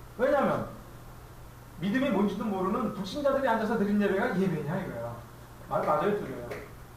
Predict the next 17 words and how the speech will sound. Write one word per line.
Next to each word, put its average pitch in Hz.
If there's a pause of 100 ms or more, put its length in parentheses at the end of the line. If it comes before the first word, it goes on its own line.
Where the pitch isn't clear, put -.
얼핏 170
들으면 214
맞는 202
얘기야. 135 (480)
목사도 208
가만히 240
보니까 240
뭘 302
잘 -
몰라. 208
은혜가 294
부족해. 196
근데 220
설교에서 240
이게 180
설교냐 226
이거야. -